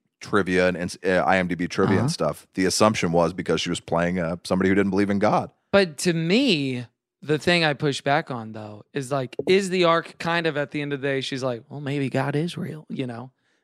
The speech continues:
Speaker 2: Because she has such a
Speaker 1: I think that's the arc at the end, yes.
Speaker 2: profound catharsis that
Speaker 1: Right.
Speaker 2: it's like, 'cause the first time I watched it, I watched it, this was a mid-lockdown watch
Speaker 1: Yeah.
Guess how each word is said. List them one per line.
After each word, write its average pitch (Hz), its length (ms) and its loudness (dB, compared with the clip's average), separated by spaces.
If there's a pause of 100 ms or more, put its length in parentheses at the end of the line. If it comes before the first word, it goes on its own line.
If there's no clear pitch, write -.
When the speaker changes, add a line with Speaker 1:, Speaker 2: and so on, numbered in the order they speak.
(120)
Speaker 2:
Because 160 320 2
she 165 140 2
has 160 180 2
such 160 240 -2
a 143 80 0
Speaker 1:
I 120 120 8
think 117 200 0
that's 95 160 4
the 92 100 4
arc 80 140 2
at - 80 -10
the 78 140 -6
end, 67 160 -12
yes. 69 100 -12
Speaker 2:
profound 135 640 -2
catharsis 143 760 0
that - 120 -2
Speaker 1:
Right. 90 220 2 (200)
Speaker 2:
it's 139 200 -8
like, 127 420 -4 (340)
'cause 214 180 2
the 196 100 2
first 226 320 2
time 254 120 -2
I 196 100 4
watched 160 320 2
it, 180 140 2
I 139 140 0
watched 151 380 -2
it, 151 240 0
this 147 160 -6
was 143 160 -4
a 135 40 -6
mid-lockdown 127 960 -2
watch 117 560 -4
Speaker 1:
Yeah. 90 260 4